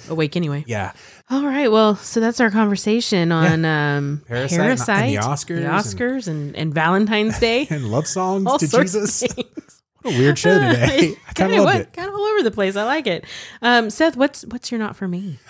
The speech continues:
Speaker 2: Okay, so my not for me, again, the point of not for me is that it's a well and good. It's all fine. It's wonderful. I just, it rubs me the wrong way for whatever reason. This week, it was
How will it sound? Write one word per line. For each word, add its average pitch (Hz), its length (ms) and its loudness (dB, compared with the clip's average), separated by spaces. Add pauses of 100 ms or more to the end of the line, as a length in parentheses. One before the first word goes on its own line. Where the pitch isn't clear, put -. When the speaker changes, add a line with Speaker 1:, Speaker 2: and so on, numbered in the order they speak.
(120)
Speaker 2:
Okay, 123 280 -2 (200)
so 139 680 0 (560)
my 147 180 0
not 170 200 0
for 170 140 -4
me, 131 220 0
again, 120 500 -2 (280)
the 123 160 2
point 151 280 2
of 170 80 2
not 165 220 0
for 175 100 -4
me 147 320 0
is 117 160 -6
that 110 140 2
it's 104 140 -2
a 107 40 0
well 110 300 0
and 127 160 -2
good. 127 240 2
It's 101 160 0
all 104 160 4
fine. 117 400 0
It's 101 160 -4
wonderful. 123 600 2
I 113 100 0
just, 107 280 -2 (380)
it 139 100 0
rubs 120 340 2
me 123 100 2
the 117 80 4
wrong 113 240 4
way 104 140 2
for - 100 -4
whatever 98 280 2
reason. 87 380 -6 (640)
This 135 360 2
week, 110 260 2
it 113 180 -2
was 110 520 4